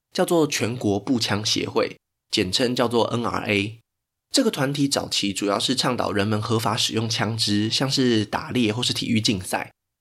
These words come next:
所以并没有和主流社会有太大的冲突。然而到了一九七七年，这个协会的内部发生了巨大的改变，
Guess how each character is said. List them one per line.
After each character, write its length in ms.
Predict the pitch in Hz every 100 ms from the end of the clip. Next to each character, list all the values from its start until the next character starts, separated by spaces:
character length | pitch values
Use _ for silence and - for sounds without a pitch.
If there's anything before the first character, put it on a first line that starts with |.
| -
所 140 | 214
以 40 |
并 180 | 196 220
没 100 | 160
有 100 | 123
和 220 | 123 135
主 160 | 120 101
流 140 | 95
社 160 | 107 120
会 160 | 123 101
有 180 | -
太 160 | - 110
大 160 | 110 107
的 160 | 101
冲 280 | - 104 110
突。 360 | 110 - 117 - _ _ _ _ _ _ _ _
然 140 | 196
而 80 | 214
到 140 | 226
了 80 | 175
一 160 | 156 165
九 180 | - -
七 220 | - 123
七 220 | - 117
年， 360 | 110 - 110 113 - _ -
这 100 | 233
个 80 | 190
协 240 | - 104
会 140 | 139
的 80 | 123
内 180 | 120 120
部 160 | 120 104
发 160 | 107
生 160 | - 120
了 120 | 101
巨 240 | - 127
大 120 | 120 98
的 80 |
改 200 | 87 -
变， 340 | - 127 -